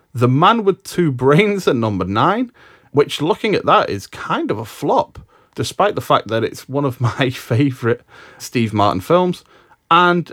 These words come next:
at number ten, we have the behemoth that is Tootsie, with, uh, just around seven hundred and thirty thousand dollars, but it was in its twenty-seventh week of release and had made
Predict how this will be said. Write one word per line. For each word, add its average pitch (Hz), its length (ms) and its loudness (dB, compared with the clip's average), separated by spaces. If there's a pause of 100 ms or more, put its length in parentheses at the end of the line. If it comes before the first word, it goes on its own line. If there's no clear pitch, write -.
(100)
at 160 160 0
number 220 300 -2
ten, 135 600 -2 (240)
we 131 200 0
have 160 340 0
the 143 100 -2
behemoth 123 680 -4 (340)
that 113 220 0
is 143 260 2 (300)
Tootsie, 196 720 -2 (560)
with, 117 320 0
uh, 113 280 4 (280)
just 269 200 -6
around 165 280 4
seven 165 300 -2
hundred 135 220 0
and 120 100 -2
thirty 135 320 0
thousand 113 420 0
dollars, 120 380 0 (440)
but 175 120 2
it 180 60 -6
was 185 140 -2
in 208 120 -2
its - 120 -6
twenty-seventh 240 1200 -6 (240)
week 180 400 -2
of 165 220 -2
release 156 580 -2 (560)
and 127 120 -2
had 120 160 -2
made 147 280 4